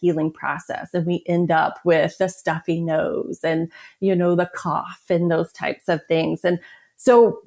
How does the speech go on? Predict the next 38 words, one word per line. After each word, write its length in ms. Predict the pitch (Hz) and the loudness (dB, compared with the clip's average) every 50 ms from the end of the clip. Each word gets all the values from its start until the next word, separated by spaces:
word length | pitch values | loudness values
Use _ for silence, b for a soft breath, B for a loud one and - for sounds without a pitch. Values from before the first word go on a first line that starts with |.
| _ _ - | _ _ -6
yeah, 600 | 226 185 175 226 254 294 277 185 - 175 175 196 - - | 0 4 6 6 8 8 6 4 2 0 -4 -4 2 6
it, 220 | 233 220 208 - - 202 175 - - - _ - | 6 6 6 4 2 2 2 0 -2 -10 _ -2
but 360 | 185 170 233 220 214 185 - 214 | 2 4 6 6 6 6 6 6
we 200 | 190 214 247 254 | 6 6 6 6
are 160 | 240 226 - | 4 4 4
in 180 | - 208 208 208 | 4 4 4 4
that 180 | 185 143 - | 4 2 2
mindset 640 | 180 175 165 165 - 277 311 285 - - 202 180 170 - | 2 2 2 4 6 6 6 6 4 4 4 4 4 4
of 200 | 190 185 175 - | 4 2 2 2
like, 220 | 180 160 175 - | 2 0 2 4
we 180 | 190 233 233 226 | 4 4 4 4
have 340 | 185 - - 202 202 - - | 2 0 0 0 0 0 0
to 80 | 202 | -2
keep 320 | 190 - - 190 185 - 165 | -2 -2 0 -4 -4 0 2
going. 440 | 185 175 147 143 - - - 175 190 | 2 2 4 2 0 -2 -4 -2 0
We 120 | 196 196 | 0 0
have 260 | 185 180 180 185 - | 0 0 -2 -4 -2
to 80 | - 196 | -4 -4
keep 280 | 196 - 180 - - | -2 0 -2 -2 0
going. 360 | - 165 - - - - 190 185 | -2 0 0 0 0 0 0 0
There's 240 | 170 180 175 - | -2 -2 -2 -2
no 120 | 165 175 190 | -2 -2 -2
time 280 | 196 - 226 233 269 277 | -2 -2 -2 0 0 0
to 120 | - 339 | 0 -2
rest. 600 | 269 196 190 156 143 160 175 - - - - - | 0 0 0 2 2 0 0 -2 -6 -14 -10 -2
So 180 | - 196 170 170 | 2 4 4 4
what 340 | 165 165 165 175 196 190 - | 4 4 2 2 2 0 0
can 160 | - 269 269 269 | 0 2 2 4
I 120 | 269 269 | 2 2
take 420 | 262 - 220 190 185 180 - - - | 0 0 0 0 0 0 -2 -6 -6
to 100 | - 165 | -8 -8
stop 340 | - - - 185 180 - - - - | -6 -2 -2 0 0 -2 -4 -2 0
this 340 | 175 165 160 160 160 - - - | 2 2 2 2 -2 -6 -16 -18
so 220 | - - 190 180 | -10 -4 -2 0
that 140 | 170 170 175 | 2 2 2
I 100 | 170 170 | 0 -2
can 200 | - - 190 180 | -2 -4 -8 -8
continue 680 | - - 165 165 - - 349 339 254 185 170 170 170 | -4 -4 -4 -4 0 2 4 4 6 4 4 2 2